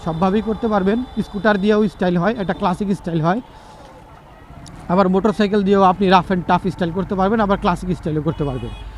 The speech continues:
কিন্তু কথা হচ্ছে যে আপনার দৈনন্দিন প্রয়োজনে এটা কতটুকু বাস্তবসম্মত। মোটরসাইকেল এই মুহূর্তে আমার মতে একজন মানুষের জন্য বাস্তবসম্মত না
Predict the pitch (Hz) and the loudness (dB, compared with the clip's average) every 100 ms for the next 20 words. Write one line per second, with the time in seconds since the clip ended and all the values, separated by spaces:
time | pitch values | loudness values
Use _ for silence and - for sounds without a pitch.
0 | - - 196 180 196 220 233 233 254 262 | -14 -6 -2 -2 -2 2 2 2 0 2
1 | 277 269 - - - - 208 214 233 226 | 2 0 -10 -12 -12 0 0 4 4 4
2 | 196 - - - 156 247 262 262 262 214 | -2 -10 -10 -8 4 4 6 4 2 0
3 | 262 262 240 226 247 - 208 262 - 285 | 2 2 4 4 2 2 0 0 0 -2
4 | 277 233 262 302 311 311 - - - - | -2 -2 -2 2 2 0 -8 -12 -12 -4
5 | 175 247 - 262 - 233 233 214 - 131 | 2 2 0 -4 -2 0 2 2 0 -4
6 | - 180 233 269 262 233 277 240 254 294 | -2 0 0 -2 -2 -2 -4 0 2 4
7 | 277 233 - 254 208 202 202 208 226 247 | 4 2 0 -2 0 0 -2 -2 -2 -2
8 | 339 - - - - 180 175 202 208 190 | -4 -16 -20 -18 -6 -4 -2 0 0 0
9 | 190 180 214 185 202 196 190 202 - 190 | 0 0 -2 0 -2 -2 0 0 0 -6
10 | - 180 165 151 165 190 | -2 -2 -2 -2 2 0